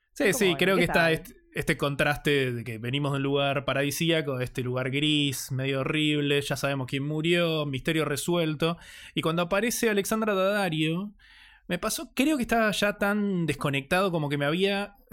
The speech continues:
Speaker 1: esto lo, lo racionalicé después, porque lo que, lo que me pasó fue que no entendí que se estaban <laughs> reconciliando.
Speaker 2: Ay, no,
Speaker 1: Te
Speaker 2: ¿cómo?
Speaker 1: juro, pensé, no tiene sentido, pero te juro que pensé que le estaba diciendo "voy a estar bien" y el chabón decía, "Bueno,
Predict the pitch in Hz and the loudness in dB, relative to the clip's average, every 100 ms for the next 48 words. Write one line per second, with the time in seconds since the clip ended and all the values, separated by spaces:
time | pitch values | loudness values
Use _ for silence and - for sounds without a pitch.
0 | - - - - 170 214 - - 160 156 | -18 -18 -12 -6 0 0 0 -2 0 0
1 | 143 156 147 147 165 160 - 147 120 - | 0 0 0 0 2 2 0 -2 -2 -4
2 | - 139 151 156 180 156 170 180 247 233 | -4 -2 0 0 0 2 2 2 0 0
3 | 190 170 185 196 180 170 180 180 156 160 | 2 2 2 2 2 2 2 0 0 0
4 | 151 151 127 170 - 180 156 170 151 165 | 0 0 0 0 0 2 2 2 2 0
5 | 123 101 180 196 202 - 320 220 185 180 | 0 -4 -2 -2 0 4 6 6 6 4
6 | 190 - 147 - 185 156 180 170 147 165 | 0 0 0 0 0 0 2 0 0 0
7 | 147 120 139 131 143 - 185 175 151 143 | 0 -2 -2 -2 0 2 2 2 2 2
8 | 165 160 160 156 147 139 156 151 156 127 | 2 2 2 2 2 0 2 2 2 2
9 | 143 147 156 160 160 131 139 139 143 131 | 0 2 2 2 0 -2 -2 0 -2 -2
10 | 143 135 135 131 127 120 | -2 -2 -2 -2 -4 -6